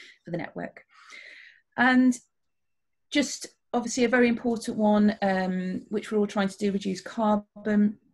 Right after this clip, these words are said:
Uh, if all of the twenty-six houses were on oil boilers, based on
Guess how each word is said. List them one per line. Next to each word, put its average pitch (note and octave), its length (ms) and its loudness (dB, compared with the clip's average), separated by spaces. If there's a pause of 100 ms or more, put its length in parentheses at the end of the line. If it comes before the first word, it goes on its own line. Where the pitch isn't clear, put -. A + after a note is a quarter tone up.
(1080)
Uh, F3 280 0
if G3+ 360 -4
all G#3 220 2
of F#3+ 180 -6
the F3+ 200 -4
twenty-six - 460 -10
houses F3+ 480 -8
were F3+ 160 -4
on E3+ 180 -6 (120)
oil F3+ 200 -2
boilers, F3 720 -2
based E3+ 300 -6
on E3+ 220 -6